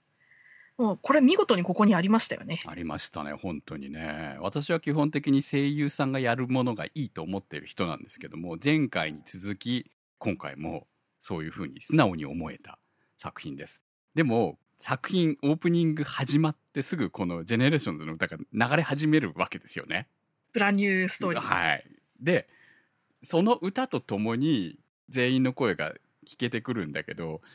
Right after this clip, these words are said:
Speaker 2: やっぱりね、湊もね、えー、わさびもね、最初聞いた時は、「ん？」って思いましたよ。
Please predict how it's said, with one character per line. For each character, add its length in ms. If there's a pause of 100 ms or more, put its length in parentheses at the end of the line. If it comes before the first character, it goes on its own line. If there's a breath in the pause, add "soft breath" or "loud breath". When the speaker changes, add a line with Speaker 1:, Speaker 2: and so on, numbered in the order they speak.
(320 soft breath)
Speaker 2:
や 180
っ 100
ぱ 120
り 140
ね、 300
湊 440
も 160
ね、 400 (260)
え 140
ー、 40
わ 100
さ 140
び 140
も 160
ね、 340 (500)
最 180
初 140
聞 160
い 40
た 100
時 240
は、 160 (140)
「ん？」 80
っ 20 (160)
て 60
思 160
い 40
ま 100
し 80
た 80
よ。 120